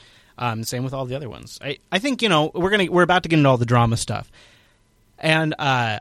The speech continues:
I think it's, it's important to keep in mind that, uh, if that's what pulls your chain, that's totally fine. There's really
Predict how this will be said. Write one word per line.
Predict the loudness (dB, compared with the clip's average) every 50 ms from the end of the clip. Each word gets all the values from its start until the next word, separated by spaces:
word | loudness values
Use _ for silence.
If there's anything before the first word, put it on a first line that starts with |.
| -4
I | -4 -4
think | -2 0 -2 0 -2
it's, | -4 -4 -6 -8 -8 _ _ -6
it's | -6 -4 -2
important | 2 2 2 2 2 -2 -2
to | -2
keep | -2 0
in | 0 2
mind | 2 4 4 4 2 2 2 0
that, | 0 -2 -4 -8 _ _ -12 -8
uh, | -6 -6 -6 -6 -8 -10 -10
if | -10 -6 -2
that's | 0 0 0 0 0
what | -2 -2 -4 _
pulls | -2 0 2 2 2
your | 0 -2
chain, | -2 -2 0 2 2
that's | 0 0 -2 -4 -10 -14 _ -16
totally | -16 -12 -6 0 4 6 8 8 8 8 6 4 2 0
fine. | 0 -2 -2 -2 -4 -8 -6 0
There's | 0 0 2 0
really | -2 -2 2 4 6 6 6 6 4 2